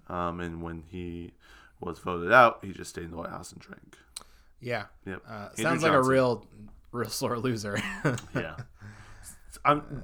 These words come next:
Speaker 1: but nothing's new under the sun. Look at, look at what's going on here. You know what I
Speaker 2: Yeah.
Speaker 1: mean? Maybe we'll have another real sore loser.
Speaker 2: It kinda
Speaker 1: Democracy
Speaker 2: feels
Speaker 1: continues
Speaker 2: like
Speaker 1: goes forward.
Speaker 2: it.
Speaker 1: You know what I'm saying? Democracy continues to go forward.
Speaker 2: It does.
Speaker 1: It's Christmas
Speaker 2: It does.
Speaker 1: time,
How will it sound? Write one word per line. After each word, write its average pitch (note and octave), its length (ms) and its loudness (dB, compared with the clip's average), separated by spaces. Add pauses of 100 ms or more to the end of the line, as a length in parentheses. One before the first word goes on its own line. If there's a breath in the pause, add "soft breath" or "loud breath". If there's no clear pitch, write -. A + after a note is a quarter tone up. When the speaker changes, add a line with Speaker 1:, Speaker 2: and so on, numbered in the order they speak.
(140)
Speaker 1:
but - 140 -6
nothing's D#3+ 420 4
new D#3 140 4
under C#3+ 180 4
the G2 100 -2
sun. F#2+ 380 2
Look A#2 180 -4
at, A2+ 200 -2
look A2+ 180 -6
at A2 80 -2
what's G#2 140 -2
going G2+ 200 -2
on F#2 160 0
here. F#2 360 -6 (960 loud breath)
You G2 80 -8
know F2+ 60 -2
what F2 80 -4
I F#2 60 -6
Speaker 2:
Yeah. - 80 -4
Speaker 1:
mean? G2+ 80 -8 (280)
Maybe F#2+ 140 -6
we'll G2 160 0
have F#2+ 160 0
another F#2 260 -4
real F2 280 -6
sore F2 240 -6
loser. E2+ 460 -8 (1080 loud breath)
Speaker 2:
It B2+ 200 -4
kinda C#3 180 6
Speaker 1:
Democracy F3 500 8
Speaker 2:
feels - 40 -12 (140)
Speaker 1:
continues D3+ 180 2
Speaker 2:
like C#3+ 60 0
Speaker 1:
goes C#3 200 2
forward. A#2+ 380 2
Speaker 2:
it. G2 60 -4
Speaker 1:
You F#2 100 -2
know F2+ 60 0
what F2 40 -2
I'm F#2 80 -6
saying? G2 240 -2
Democracy G2+ 520 -2
continues F2+ 400 -10
to F2+ 60 -8
go E2+ 100 -8
forward. E2+ 320 -10
Speaker 2:
It A#2 160 -8
does. G2 680 -4
Speaker 1:
It's G2+ 120 -6
Christmas - 300 -4
Speaker 2:
It - 20 -6
does. B2+ 360 4
Speaker 1:
time, - 40 -20